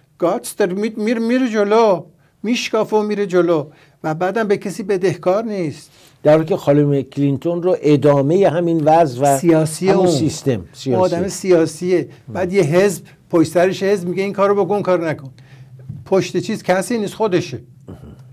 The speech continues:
Speaker 1: حزب هم نمی‌تونه بهش دستور بده، میگه خودم خرج
Speaker 2: چون
Speaker 1: کردم.
Speaker 2: حزب هم علیهش ایستاد در واقع.
Speaker 1: علیه، میگه شما علیه من بودی، من خودم خرج کردم، وایسادم، حرفم هم زدم،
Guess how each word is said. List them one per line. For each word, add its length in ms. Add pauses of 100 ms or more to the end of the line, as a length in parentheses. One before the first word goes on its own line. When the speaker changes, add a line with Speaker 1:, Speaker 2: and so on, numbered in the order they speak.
(500)
Speaker 1:
حزب 340
هم 200
نمی‌تونه 240
بهش 180
دستور 520
بده، 300 (360)
میگه 160
خودم 380
خرج 300
Speaker 2:
چون 100
Speaker 1:
کردم. 140
Speaker 2:
حزب 140
هم 160
علیهش 500
ایستاد 400
در 120
واقع. 120
Speaker 1:
علیه، 320
میگه 120
شما 220
علیه 340
من 200
بودی، 280
من 160
خودم 280
خرج 420
کردم، 320 (260)
وایسادم، 520
حرفم 320
هم 160
زدم، 600